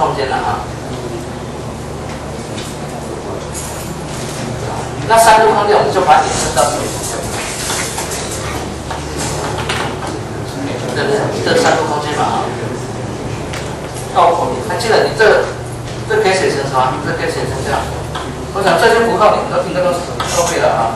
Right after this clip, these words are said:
你们应该学过这个符号嘛，对不对？啊，所以我们这边有这个、这样的，这样算啊，这S square啊，哎，电磁学，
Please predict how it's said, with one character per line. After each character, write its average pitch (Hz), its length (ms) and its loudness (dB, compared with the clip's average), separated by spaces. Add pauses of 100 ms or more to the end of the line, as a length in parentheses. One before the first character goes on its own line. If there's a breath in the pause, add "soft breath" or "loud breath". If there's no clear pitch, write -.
(140)
你 - 80 -4
们 - 80 -4
应 - 80 -2
该 185 80 4
学 180 160 2
过 165 80 2
这 165 80 2
个 160 160 2
符 147 80 0
号 - 160 6
嘛， - 80 2
对 - 80 -2
不 120 80 -2
对？ - 80 -4 (960)
啊， - 160 0
所 - 80 -2
以 214 80 6
我 - 80 4
们 - 20 0
这 180 80 2
边 190 140 4
有 - 80 2
这 - 80 0
个、 - 240 6
这 - 80 0
样 - 80 2
的， 226 80 0 (240)
这 175 80 -2
样 170 80 2
算 - 320 4 (160)
啊， - 160 0
这 - 160 -2
S - 400 0
square - 240 2
啊， - 100 2 (240)
哎， 659 300 -2
电 - 160 2
磁 359 160 0
学， - 320 -2